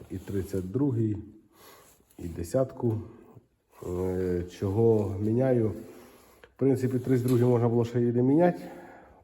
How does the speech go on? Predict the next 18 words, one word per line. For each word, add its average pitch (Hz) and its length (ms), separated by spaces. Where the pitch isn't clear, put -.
Він 98 760
на 104 80
холодному 107 380
ще 131 140
ідеально 92 360
стріляє. 85 360
Як 95 180
дуже 101 240
добре 98 280
нагрівається, 104 600
то 95 220
щоб 90 200
відстрілювали 98 480
в 98 100
речах, 98 280
треба 95 260
підгазнути. 87 680
Думаю, 90 560